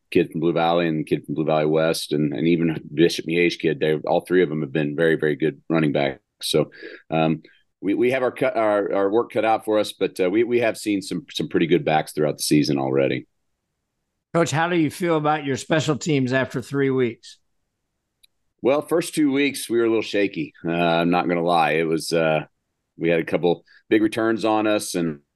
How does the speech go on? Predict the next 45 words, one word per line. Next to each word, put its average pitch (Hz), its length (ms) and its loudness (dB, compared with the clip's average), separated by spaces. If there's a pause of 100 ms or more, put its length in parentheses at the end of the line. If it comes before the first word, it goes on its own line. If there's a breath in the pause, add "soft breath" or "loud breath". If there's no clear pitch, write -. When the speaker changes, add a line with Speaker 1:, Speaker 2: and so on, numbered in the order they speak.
(160)
Speaker 1:
our 82 140 -4
punting 107 260 0
game 101 240 2
was, 92 220 -4
was 85 200 0
struggling 98 320 0
a - 20 0
little 95 140 0
bit, 95 240 -2
but, 85 260 -4
uh, 85 180 0 (440 loud breath)
we, 123 140 0
we 123 140 0
managed 131 400 0
to 113 100 0
really 107 440 0 (120)
focus 120 300 0
on 107 160 2
that 107 240 0 (100)
the 87 80 -10
last, 92 400 0
uh, 90 340 2 (480)
three 98 160 0
weeks 98 260 0
of 82 60 -14
practice 95 460 -2
here 92 340 0
and, 82 260 -2
and 80 200 -4
kind 87 180 0
of 80 200 0 (180)
clean 113 240 2
some 92 140 -8
things 101 300 0
up 107 240 0
and 85 380 -2 (280)
make 98 120 2
some 80 140 -8
personnel 98 400 0
changes 92 480 0
to - 80 -8
make 80 160 0
sure 82 220 0
that, 80 240 -2
uh, 78 140 2